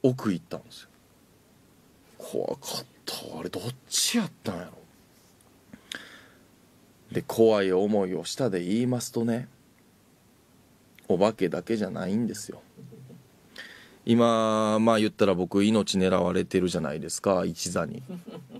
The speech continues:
ね。一座という組織に命を狙われていましてね。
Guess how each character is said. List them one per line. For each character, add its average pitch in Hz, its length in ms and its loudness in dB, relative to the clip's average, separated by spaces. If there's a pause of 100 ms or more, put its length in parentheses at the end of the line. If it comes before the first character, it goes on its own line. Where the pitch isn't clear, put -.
(140)
ね。 92 200 -8 (200)
一 87 240 -6
座 80 120 -4
と 73 120 -12
い - 60 -12
う - 40 -12
組 95 180 -4
織 - 240 -8
に 90 140 -4
命 92 280 -4
を - 60 -6
狙 92 220 -4
わ 87 100 2
れ 82 80 0
て - 160 -6
い 87 80 2
ま 87 120 0
し - 60 -12
て - 100 -14
ね。 - 180 -10